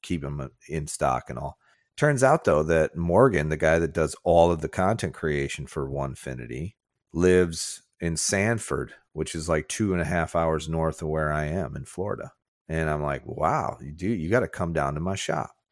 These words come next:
and hang out." And he's like, "What do you do there?" And I'm like, "Eh," and I started showing him my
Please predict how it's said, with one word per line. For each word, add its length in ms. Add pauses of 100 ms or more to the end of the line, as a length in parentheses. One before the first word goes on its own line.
(200)
and 140
hang 260
out." 280
And 100
he's 160
like, 160
"What 100
do 40
you 80
do 240
there?" 340
And 120
I'm 100
like, 220
"Eh," 40
and 360
I 100
started 440
showing 300
him 100
my 560